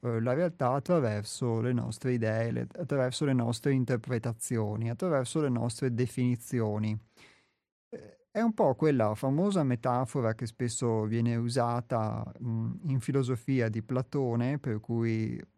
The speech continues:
Platone raccontava questo mito della caverna per cui gli uomini non vivrebbero, eh, nel mondo reale, ma vivrebbero all'interno di una caverna e, e guardano,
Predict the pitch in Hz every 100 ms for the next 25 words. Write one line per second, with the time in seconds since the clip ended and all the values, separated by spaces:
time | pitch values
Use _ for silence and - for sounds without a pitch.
0 | _ _ _ 117 110 123 123 117 113 113
1 | 110 113 107 107 117 - 127 135 131 117
2 | 113 113 151 135 117 127 113 107 107 101
3 | 117 117 117 117 120 123 117 117 123 131
4 | 127 120 143 120 107 110 104 104 110 _
5 | _ _ _ - 123 110 110 - - -
6 | - 127 131 135 143 143 120 113 151 117
7 | 104 110 113 139 135 190 139 117 117 131
8 | 127 147 151 123 120 117 123 117 - 120
9 | 113 107 104 104 107 110 - - - _
10 | _ 185 160 101 127 120 123 135 156 135
11 | 147 175 180 180 151